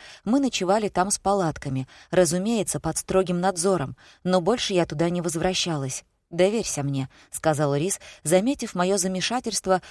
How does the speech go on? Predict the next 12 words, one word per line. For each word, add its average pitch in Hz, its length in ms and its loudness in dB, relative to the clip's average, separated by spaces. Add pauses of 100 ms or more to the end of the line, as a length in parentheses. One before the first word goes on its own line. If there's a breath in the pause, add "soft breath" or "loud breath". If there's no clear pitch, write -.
(100)
которое 254 400 0
усиливалось, 208 800 0
пока 185 340 0
мы 185 100 -4
шли 147 240 -6
через 147 320 -4
лес. 139 340 -4 (920)
Между 190 360 2
деревьями 190 680 0 (240 loud breath)
петляла 247 480 0
протоптанная 190 800 0
тропа. 160 460 -2